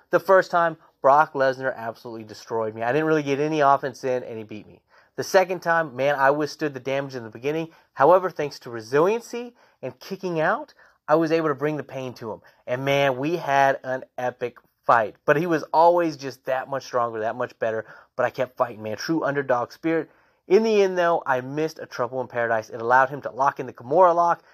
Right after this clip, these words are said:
And I gotta tell you, I fought it hard for about a minute, but eventually the game was just like, "Nope, you're done," and the tap out happened.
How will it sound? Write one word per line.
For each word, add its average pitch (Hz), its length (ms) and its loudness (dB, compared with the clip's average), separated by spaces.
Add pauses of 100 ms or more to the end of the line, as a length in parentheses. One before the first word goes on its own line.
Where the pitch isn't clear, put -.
(220)
And 120 120 -4
I 127 80 2
gotta 131 160 2
tell 143 140 0
you, 139 140 2
I 123 140 2
fought 151 320 6
it 139 60 0
hard 151 360 6
for 131 80 -6
about 131 320 2
a 135 40 0
minute, 127 320 -6
but 113 120 -8
eventually 117 460 -8 (400)
the 139 100 0
game 135 320 2
was 123 100 -4
just 123 180 -4
like, 120 160 2
"Nope, 127 320 2
you're 120 120 -8
done," 110 360 -2
and 113 240 -8
the 107 80 -10
tap 107 320 -8
out 101 140 -2
happened. 104 440 -4